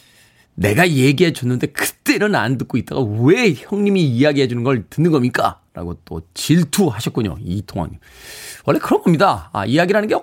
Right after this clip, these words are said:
그 사람의 권위에서 나오는 거 아니겠습니까? 권위? 예? 스티브 잡스 아저씨가, 아,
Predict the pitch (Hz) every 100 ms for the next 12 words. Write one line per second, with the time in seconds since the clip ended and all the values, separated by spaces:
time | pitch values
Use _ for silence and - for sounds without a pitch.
0 | _ - 196 196 254 - _ _ _ _
1 | - 160 247 415 403 330 208 180 214 156
2 | 135 - - 240 - 151 202 - _ -
3 | - _ _ _ - _ - - 262 262
4 | 247 240 220 233 214 220 233 254 247 -
5 | _ _ _ _ _ -